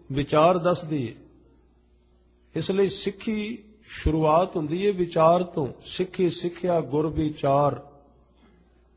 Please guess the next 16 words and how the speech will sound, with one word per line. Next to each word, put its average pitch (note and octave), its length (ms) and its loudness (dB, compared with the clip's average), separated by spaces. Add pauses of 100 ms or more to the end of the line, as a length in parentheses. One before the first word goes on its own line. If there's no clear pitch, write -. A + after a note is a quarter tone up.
(840)
ਵਿਚਾਰ F3 500 6
ਦੇ A3 220 2
ਨਾਲ D#3+ 440 0 (480)
ਜੁੜਨਾ, C3 640 -4 (180)
ਸਮਝ G3 440 -2
ਪੈਣੀ C3+ 500 -2
ਜੀਵਨ D#3 440 -6
ਦਾ D3+ 180 0
ਰਾਹ D#3 240 2
ਕੀ D#3 280 -6
ਏ। B2 160 -10 (1200)
ਤੇ D3 120 -4
ਸਾਹਿਬ F#3+ 320 -2
ਕਹਿ F3+ 240 -2
ਰਹੇ E3+ 140 -2
ਨੇ, C#3+ 300 -6